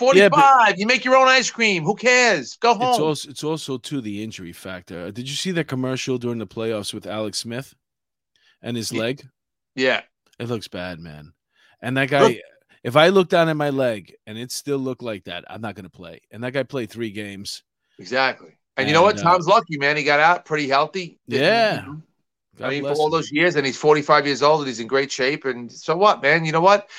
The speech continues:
Speaker 2: He could do with the ma-, listen, I never really liked, uh, E-, uh, Peyton Manning. You know, I like, I like Eli, but I never really liked Peyton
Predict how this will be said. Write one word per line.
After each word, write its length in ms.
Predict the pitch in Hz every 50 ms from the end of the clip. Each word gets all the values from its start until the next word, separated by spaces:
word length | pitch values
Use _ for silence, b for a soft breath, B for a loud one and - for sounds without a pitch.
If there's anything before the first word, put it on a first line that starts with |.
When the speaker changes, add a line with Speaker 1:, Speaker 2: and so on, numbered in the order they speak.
| B B B
Speaker 2:
He 80 | 165 175
could 120 | 180 170
do 100 | 156 208 208
with 100 | 202 -
the 80 | 196
ma-, 80 | 180 196 208
listen, 340 | 196 233 233 - 151 - - B B B B _ -
I 220 | 185 190 202 214 208
never 280 | 190 190 190 185 190 190
really 240 | 190 190 185 175 170
liked, 460 | 160 160 160 160 156 - - - - - _ -
uh, 220 | 135 123 117 - - _ _
E-, 180 | - 160 165 - _ -
uh, 520 | 135 127 120 113 107 104 101 98 95 90 - - - - _ _ _ _ 120 131
Peyton 320 | - 147 156 156 147 135
Manning. 440 | 131 131 131 135 131 120 107 95 - _ _ _ _ _ _ _
You 100 | - 113
know, 140 | 110 113 113
I 180 | 113 - 123 127
like, 400 | 127 127 131 127 117 - - - -
I 100 | - 127
like 220 | 131 139 135 -
Eli, 380 | 135 131 123 117 104 95 92 87 - _ b b b _
but 80 | 117 120
I 40 |
never 180 | 135 151 151 156
really 160 | 156 147 143
liked 280 | 139 135 131 127 - -
Peyton 380 | 131 117 117 113 98 92 85